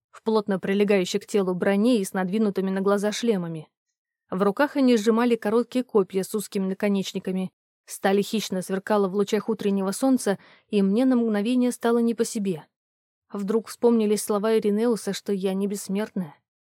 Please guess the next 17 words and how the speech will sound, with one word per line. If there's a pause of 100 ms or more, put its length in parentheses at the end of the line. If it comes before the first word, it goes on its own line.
(220)
Бррр, (400)
умирать
ещё
раз
не
хотелось. (360)
Что
там
за
гранью,
мне
всё
ещё
неизвестно. (320)
Не
хочу
выяснять.